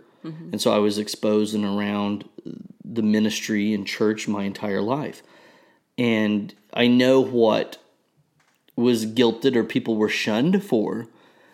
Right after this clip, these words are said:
Speaker 2: by divorce, and, you know, and I've, I'm very, very familiar with the Bible, and I've read the Bible, but it was one of those that it's like, well, what, what exactly does it say? And you find out that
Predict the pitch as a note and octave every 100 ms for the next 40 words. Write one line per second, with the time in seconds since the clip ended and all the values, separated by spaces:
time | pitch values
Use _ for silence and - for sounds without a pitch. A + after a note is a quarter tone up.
0 | - - A2 G#2 G#2+ G#2 G2 A#2+ - C3
1 | A2 G2+ G#2 G#2+ G2 F#2 - - G2+ F#2
2 | F#2+ G2 A2+ C3 A#2+ A#2+ A2+ G2 F#2 -
3 | G#2 G#2 G#2+ A2 A2+ A2 A2 G2+ A2 F#2+
4 | G2 G#2 B2+ A#2 A2+ A#2 G#2+ A#2 A2+ A2+
5 | A2+ A#2+ - A3+ - G#3 - E4+ - -
6 | - - _ _ _ _ G#2 E3 F#4+ B3+
7 | A#2+ A2+ C3+ D#3+ F3 - C#3+ B2+ A#2 A2
8 | A#2+ A#2+ C3 A2 - - - - A#2+ A#2
9 | A#2 - C3+ B2+ C#3+ F#3+ - B2 -